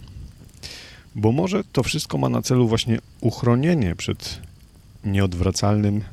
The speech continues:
destruktywnym porzucaniem projektów. W moim zamyśle czarne pianki to taki wielki worek z tematami,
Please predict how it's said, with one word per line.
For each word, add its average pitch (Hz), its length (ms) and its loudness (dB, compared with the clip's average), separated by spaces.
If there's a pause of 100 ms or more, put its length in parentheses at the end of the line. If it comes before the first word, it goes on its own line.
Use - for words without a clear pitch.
(460)
destruktywnym 101 840 0
porzucaniem 90 640 0 (300)
projektów. 90 640 -2 (1800)
W 107 60 4
moim 170 240 4
zamyśle 139 480 2
czarne 120 400 2
pianki 98 460 0
to - 140 -4
taki 98 400 -2 (120)
wielki 107 540 2
worek 98 500 2 (160)
z - 140 -12
tematami, 92 580 0